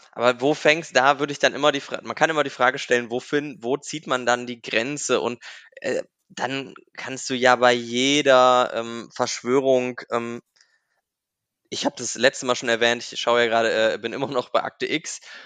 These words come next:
und da kannst du halt auch, da, da könntest du halt wirklich sagen, ähm, da, es gibt quasi allen Leuten, es gibt auch diesen, äh,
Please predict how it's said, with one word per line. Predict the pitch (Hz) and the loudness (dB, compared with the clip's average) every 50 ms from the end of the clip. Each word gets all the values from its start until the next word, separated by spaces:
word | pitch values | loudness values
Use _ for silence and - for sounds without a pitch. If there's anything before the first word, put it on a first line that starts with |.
| - - _ | -20 -20 _
und | - 120 120 | -6 -2 -2
da | 135 | -2
kannst | - - 147 160 185 - - | -2 -2 -6 -6 -6 -6 -8
du | - 147 | -8 -2
halt | 139 143 147 - | 2 2 2 2
auch, | - - 160 185 185 - | 2 4 4 4 2 2
da, | - 135 123 123 120 101 | 2 2 4 4 4 2
da | 92 110 120 120 120 113 80 | 2 4 4 4 4 4 0
könntest | - _ - - - 147 156 165 - | -4 _ -10 -8 -8 -8 -8 -10 -8
du | 160 147 | -6 0
halt | 135 131 123 113 113 | 2 2 2 0 -4
wirklich | 117 117 - 147 151 - - | -8 -10 -8 -10 -12 -6 0
sagen, | 123 120 120 127 135 135 143 143 139 139 135 135 - 92 107 | 4 6 6 6 4 4 0 -8 -10 -10 -10 -12 -12 -8 -8
ähm, | 131 135 131 131 127 | -8 -6 -8 -10 0
da, | 117 123 127 | 4 4 4
es | 120 120 - 127 - | 4 2 -6 -8 -6
gibt | - 147 147 _ _ - | -8 -8 -10 _ _ -4
quasi | - 127 120 120 120 123 | 0 0 0 0 0 -4
allen | - - 123 135 147 160 156 | 0 4 4 4 4 2 2
Leuten, | 135 131 135 143 165 175 - 139 127 117 | 4 6 6 6 4 2 -2 -10 -12 -12
es | 113 - | -12 -12
gibt | - 156 - - | -14 -12 -8 -10
auch | 131 - | -10 -10
diesen, | _ - 123 120 123 120 120 - _ _ _ _ _ _ _ _ _ _ _ | _ -14 -14 -12 -10 -12 -12 -14 _ _ _ _ _ _ _ _ _ _ _
äh, | - 135 | -10 -10